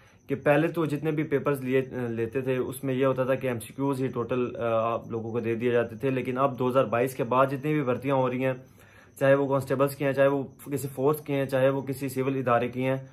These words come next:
उसमें आप लोगों से टॉपिक एसए के बारे में ज़रूर पूछा जा, मतलब कोई भी टॉपिक दिया जा सकता है कि, कि इसके बारे में जो है वो एसए लिखें। अगर आप लोगों को, अ, कुछ लोग, मैंने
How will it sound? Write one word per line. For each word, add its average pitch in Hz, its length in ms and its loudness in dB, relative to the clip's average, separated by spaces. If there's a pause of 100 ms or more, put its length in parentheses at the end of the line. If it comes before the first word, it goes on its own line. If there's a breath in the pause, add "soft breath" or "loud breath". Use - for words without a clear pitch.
(360 loud breath)
उसमें 156 480 2
आप 139 260 4
लोगों 147 200 0
से 143 340 2 (460)
टॉपिक 151 600 0
एसए 156 240 0
के 160 100 4
बारे 131 200 4
में 131 140 -2
ज़रूर 127 320 0
पूछा 123 200 -4
जा, 110 200 -2 (680)
मतलब 117 280 -4
कोई 151 100 0
भी 147 180 0 (100)
टॉपिक 135 340 0
दिया 139 140 4
जा 139 100 4
सकता 131 260 -2
है 131 100 2
कि, 127 360 -8
कि 123 200 -4
इसके 120 240 -6
बारे 120 220 2
में 120 120 -2
जो 117 140 -6
है 117 80 -2
वो 117 140 -2
एसए - 240 -4
लिखें। 110 260 -6 (1400 loud breath)
अगर 156 220 4
आप 160 320 4
लोगों 160 220 0
को, 151 300 0
अ, 127 760 -6
कुछ 127 420 -4
लोग, 143 320 2
मैंने 131 260 0